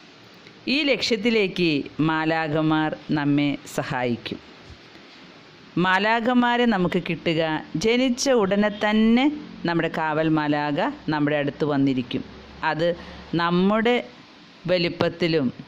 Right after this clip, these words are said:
നമ്മുടെ പ്രായത്തിലുമായിരിക്കും ആ മാലാഖ എന്നാണ് പറയുന്നത്. നാം വളരും തോറും മാലാഖയും വളരുമത്രേ. ഈ മാലാഖ നമ്മെ എവിടെ വരെ ഫോളോ ചെയ്യും? ഈ മാലാഖ നമ്മെ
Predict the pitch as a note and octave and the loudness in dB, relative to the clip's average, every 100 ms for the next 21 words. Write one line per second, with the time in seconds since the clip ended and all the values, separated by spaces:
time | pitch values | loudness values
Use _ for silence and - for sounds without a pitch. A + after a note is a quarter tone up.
0 | - - - - - E3 F3 G3 G3 G3+ | -20 -20 -20 -8 -2 0 2 2 0 0
1 | E3+ D#3 D#3+ D#3+ D#3+ D#3 D3 D3 C#3+ - | 0 0 0 0 0 0 0 -2 -2 -2
2 | B2+ - - - D3+ E3+ F3+ F3 F#3 F#3 | -4 -6 -20 -6 -2 0 0 0 -2 -2
3 | E3+ - - - - D3+ D3+ C#3+ D3 D#3+ | -4 -6 -12 -8 -2 0 0 0 -2 -2
4 | D3+ C#3+ B2 - - - - - - A#3 | 0 2 0 -2 -10 -16 -20 -10 -2 2
5 | C#4+ C#4+ A#3 A#3+ B3+ B3 B3 B3 B3 B3+ | 2 2 2 2 4 4 4 4 2 4
6 | B3 F3+ E3+ F3+ F#3 F#3 A3 A#3 E3 D3 | 2 2 0 0 0 0 2 2 2 0
7 | D3 C#3 B2+ A2+ - - - - - - | 0 0 -4 -6 -8 -20 -20 -20 -20 -20
8 | - - - - F#3+ A#3 A#3+ G#3 G#3+ A3+ | -20 -20 -14 -4 0 2 2 2 2 2
9 | A#3 A#3 G#3+ G#3+ F#3+ E3 F#3 G3+ B3+ A3+ | 2 0 2 2 2 2 0 2 2 2
10 | A3 A#3 A#3 G#3 G#3 G#3+ G3+ G3+ G3 F#3+ | 2 2 2 0 2 0 0 0 2 2
11 | F#3 F#3+ - - - D3 E3+ E3 D3+ D3+ | 0 -2 -8 -16 -4 -2 2 2 2 0
12 | D#3+ E3 E3+ E3 D3+ D#3 F3+ | 0 0 0 0 2 0 0